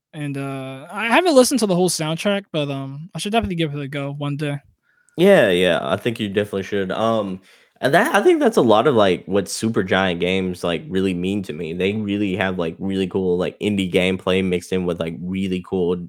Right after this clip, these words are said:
Speaker 2: like, dynamic soundtracks.
Speaker 1: Right. Yeah, um, I never really played any of their other games.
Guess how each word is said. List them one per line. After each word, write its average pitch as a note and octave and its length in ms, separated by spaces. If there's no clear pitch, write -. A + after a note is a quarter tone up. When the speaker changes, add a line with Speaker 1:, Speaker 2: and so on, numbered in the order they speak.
Speaker 2:
like, E2+ 320
dynamic F2+ 600
soundtracks. F#2+ 880
Speaker 1:
Right. E3+ 380
Yeah, F#3+ 360
um, B3 120
I C4+ 140
never G4 240
really D#4 180
played D4 260
any C4+ 220
of G#3 60
their F#3 180
other F#3+ 200
games. B3 500